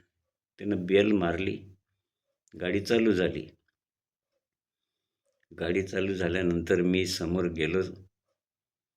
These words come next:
आणि त्या मॅडमला बाबाजीच्या तिकीटचे पैसे दिले. तिनं तिकीट फाडली, बाबाजी बसला.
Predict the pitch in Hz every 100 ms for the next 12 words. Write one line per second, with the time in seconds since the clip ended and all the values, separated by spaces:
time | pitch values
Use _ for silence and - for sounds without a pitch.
0 | _ _ _ _ _ _ - 85 90 87
1 | 92 85 76 73 87 87 87 98 - -
2 | - _ _ _ 90 85 80 80 78 78
3 | 92 - - 87 85 95 87 87 80 78
4 | 65 71 65 - _ _ _ _ _ _
5 | _ _ _ _ _ _ _ _ _ _
6 | _ _ _ _ _ _ - 87 92 101
7 | 98 - - _ _ _ - 87 101 87
8 | - 73 69 60 60 - _ _ _ _
9 | _ _ _ _ _ _ _ _ _ _
10 | 90 87 78 92 90 80 - -